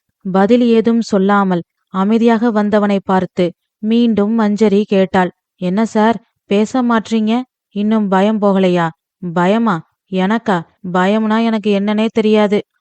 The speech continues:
"அப்படியா? ஆனா உண்மைய சொல்லணும்னா பயம் அவசியம் சார்.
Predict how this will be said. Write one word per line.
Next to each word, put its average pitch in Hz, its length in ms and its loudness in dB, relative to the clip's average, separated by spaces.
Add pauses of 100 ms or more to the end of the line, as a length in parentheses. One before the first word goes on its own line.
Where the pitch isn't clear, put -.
(120)
"அப்படியா? 202 500 -2 (360)
ஆனா 190 260 -2 (100)
உண்மைய 208 400 -2
சொல்லணும்னா 202 580 -2 (440)
பயம் 185 480 0
அவசியம் 214 540 -2
சார். 208 240 0